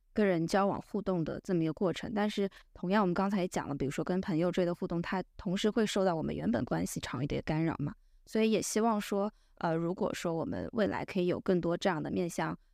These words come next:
呃，更多，无论是我们处于任何健康状态，亚健康也好，还是非常不健康的状态也好，只要我们有这个需求，希望我们有更多的机会可以去接触，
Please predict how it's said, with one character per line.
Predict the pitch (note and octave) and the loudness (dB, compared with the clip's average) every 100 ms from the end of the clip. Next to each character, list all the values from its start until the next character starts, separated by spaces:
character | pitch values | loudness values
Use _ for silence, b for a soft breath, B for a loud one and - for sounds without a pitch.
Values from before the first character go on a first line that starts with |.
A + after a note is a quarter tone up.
| _ - | _ -10
呃， | C#3 B1+ | -8 -6
更 | - G3 | -2 0
多， | E3 F3+ | 2 0
无 | E3+ | 2
论 | G3 D#4+ | 4 4
是 | C4+ | 2
我 | G3+ | 0
们 | E3 | -2
处 | - E3 | -4 -2
于 | |
任 | G#3 C#4+ | 2 2
何 | A#3+ D3 B2+ C3 - _ | 2 -4 -4 -6 -8 _
健 | - F#3+ | -2 0
康 | F#3 | 0
状 | F3+ F#3 | -2 0
态， | |
亚 | A3+ G3+ | 2 2
健 | F#3+ F#3+ | 2 0
康 | F3+ | -2
也 | E3 | -2
好， | F#3+ D#3 | -2 -2
还 | E3 | -2
是 | F#3+ F#3+ - b b | -2 -2 -2 b b
非 | A#3+ A#3+ | -2 0
常 | G3 | 0
不 | D#3+ E3+ | -2 0
健 | A#3 F#3+ | 0 0
康 | F#3+ | 0
的 | F#3 | -2
状 | F#3+ | -2
态 | F#3 D#3+ | 0 -2
也 | D#3 | -2
好， | F3 - _ _ | -4 -6 _ _
只 | - | 0
要 | G#3 | 2
我 | B3 F3 | 2 2
们 | E3 | 2
有 | F3+ C#3 | 0 0
这 | G3 | -2
个 | F#3 | -4
需 | - G#3+ | -2 -2
求， | - - | -4 -6
希 | - - | -4 0
望 | G#3+ G3 - | 0 0 -2
我 | D3+ | -4
们 | D3+ E3+ | 0 0
有 | - | 0
更 | G#3+ G3+ | 0 2
多 | A3 | 2
的 | |
机 | - A3+ | 2 0
会 | A3 A3 | 0 -2
可 | - | -2
以 | D#3 | -4
去 | - D3+ | -2 -4
接 | - G3 | 0 0
触， | A3 - F3 | 0 -2 -4